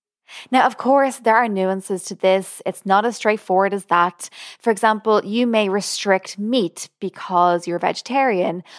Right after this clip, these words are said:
or for ethical reasons, you choose not to eat animal products. Or you may be allergic to certain foods.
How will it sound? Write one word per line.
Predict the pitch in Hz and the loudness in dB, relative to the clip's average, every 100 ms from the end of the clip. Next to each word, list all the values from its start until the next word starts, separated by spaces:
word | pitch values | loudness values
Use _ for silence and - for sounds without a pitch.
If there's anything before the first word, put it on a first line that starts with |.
| - | -4
or | 196 | -4
for | 180 - 240 | -2 0 0
ethical | 254 226 196 170 | -2 -6 -8 -6
reasons, | 175 175 170 170 | -6 -6 -12 -12
you | 190 | -12
choose | - 208 185 | -8 -4 -4
not | 196 180 180 | -2 -2 -2
to | - - | -8 -12
eat | 180 | -6
animal | 262 277 214 | -2 -2 -4
products. | 175 165 160 - - - - _ _ - - | -4 -4 -4 -8 -14 -20 -20 _ _ -20 0
Or | 220 220 | 4 4
you | 214 | 4
may | 190 185 | 2 0
be | 185 | 0
allergic | 214 240 285 226 - | 2 4 2 -2 -6
to | |
certain | 185 190 - | -6 -4 -4
foods. | 175 165 160 156 - | -8 -6 -6 -8 -14